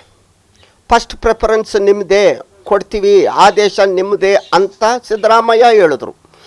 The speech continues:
ಅದ್ರ ಪ್ರಕಾರವಾಗಿ ಮಹದೇವಪ್ಪನು ಕೂಡ ಹೇಳಿದ್ರು,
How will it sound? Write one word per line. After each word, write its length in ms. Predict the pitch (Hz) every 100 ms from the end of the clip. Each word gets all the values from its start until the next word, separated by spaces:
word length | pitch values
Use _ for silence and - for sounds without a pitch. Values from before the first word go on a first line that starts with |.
| - -
ಅದ್ರ 200 | 147 220
ಪ್ರಕಾರವಾಗಿ 880 | 233 233 - 214 220 240 220 247 262 _ - -
ಮಹದೇವಪ್ಪನು 600 | 165 220 214 240 247 247
ಕೂಡ 160 | 240 233 240
ಹೇಳಿದ್ರು, 400 | 196 165 123